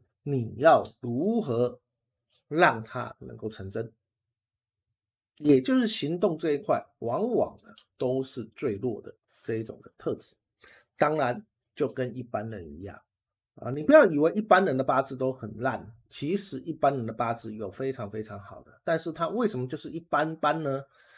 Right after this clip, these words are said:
就是因为他的能力就是一般般而已啊。所以为什么要跟各位强调，把你的能力提升起来，这才是最重要的点。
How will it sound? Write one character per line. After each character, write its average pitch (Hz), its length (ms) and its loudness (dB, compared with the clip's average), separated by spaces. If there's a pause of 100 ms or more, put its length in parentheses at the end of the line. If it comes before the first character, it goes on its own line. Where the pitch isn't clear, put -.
(220)
就 151 140 0
是 127 200 -6
因 120 260 -8
为 110 200 -8
他 165 100 -2
的 147 120 -2
能 113 320 -6
力 143 180 -10 (180)
就 123 120 -4
是 117 160 -8
一 113 40 -6
般 104 240 -6
般 95 220 -12
而 104 100 -20
已 - 120 -18 (380)
啊。 104 180 -8
所 196 160 4
以 160 100 0
为 208 180 2
什 113 140 -8
么 107 140 -8
要 127 160 -6
跟 131 420 -6
各 143 140 -6
位 131 120 -2
强 107 220 -8
调， 107 260 -6 (200)
把 120 180 -2
你 156 160 -2
的 110 100 -8
能 101 240 -10
力 120 220 -8
提 107 240 -18
升 107 220 -10
起 - 160 -16
来， - 200 -20 (160)
这 - 240 -6 (440)
才 110 340 -10
是 131 320 -8
最 147 220 -6
重 117 300 -4
要 110 120 -4
的 80 120 -14
点。 - 200 -20